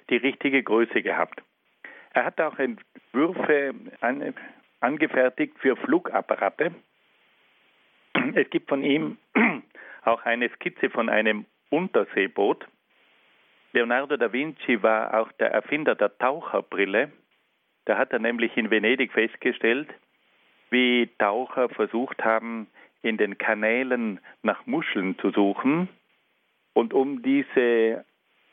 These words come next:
Taucher vor dem Salzwasser zu schützen, hat er die Taucherbrille entwickelt, die wir heute noch verwenden.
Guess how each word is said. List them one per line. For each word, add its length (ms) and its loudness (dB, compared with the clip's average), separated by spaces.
Taucher 640 0
vor 280 4
dem 260 -2
Salzwasser 640 -2
zu 120 -4
schützen, 580 -2
hat 240 0
er 580 0
die 120 -4
Taucherbrille 680 0
entwickelt, 520 -2
die 120 2
wir 160 4
heute 240 0
noch 200 -2
verwenden. 580 -2